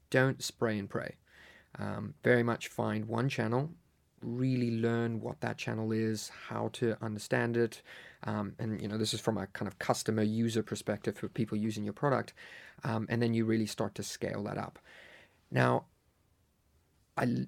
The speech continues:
would like to transfer that from kind of a marketing product perspective into sort of a hiring perspective. At least in my experience in the early days,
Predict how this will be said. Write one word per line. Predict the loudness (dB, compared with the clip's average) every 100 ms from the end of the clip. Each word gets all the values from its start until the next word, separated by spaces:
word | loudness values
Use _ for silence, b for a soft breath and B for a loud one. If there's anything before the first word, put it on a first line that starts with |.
| 2
would | 2 6
like | 6 4 2 -2
to | -2
transfer | 4 4 2 2 6 8
that | 6 4 0
from | -2 -4 -2
kind | -4 -2
of |
a | 0 2 2
marketing | 2 0 0 -2
product | 0 0 0
perspective | -4 -2 -2 0 -2 -2
into | -4 -6
sort | 0 2
of | 2
a | 0
hiring | 2 2 0
perspective. | -4 -4 -2 0 -2 B B B B
At | 0
least | 2 2
in | 2
my | 2 2 2
experience | -2 -2 2 2 0 -2
in |
the | -2 0
early | 0 0
days, | 0 -2 -2 -4